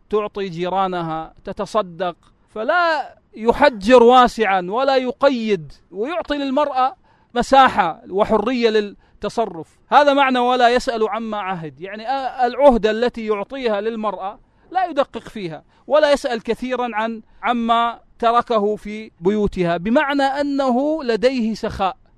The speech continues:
ولديه كرم وليس من البخلاء، لأن البخل يجمع كل الصفات الذميمة، والكرم يجمع كل الصفات الطيبة والحميدة، حتى يذكر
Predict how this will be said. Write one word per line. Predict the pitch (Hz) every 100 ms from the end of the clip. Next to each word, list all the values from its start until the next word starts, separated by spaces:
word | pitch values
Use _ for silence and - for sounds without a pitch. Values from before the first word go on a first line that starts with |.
| _ -
ولديه | 170 196 208 254 233 220 247 247 - _ -
كرم | 233 220 175 147 - _ _
وليس | 170 180 220 240 262 226 240
من | 240 240 226 226
البخلاء، | 214 190 - - 208 202 - _ _ 180
لأن | 208 247 233
البخل | 220 208 180 175 262 254 269 262 330 _ _ 190
يجمع | 233 202 208 214 196 -
كل | 233 254 254 254 254 254 254 220
الصفات | 214 226 - 240 226
الذميمة، | 180 190 170 156 139 _ _ _
والكرم | 175 214 240 220 202 - 240 262 269 247
يجمع | 226 240 190 214 214
كل | - 247 254 240
الصفات | - 226 - 233 233 233 - _ _ -
الطيبة | - - 240 208 196 196
والحميدة، | 202 - 202 208 185 139 -
حتى | - 208 208
يذكر | 240 180 - 233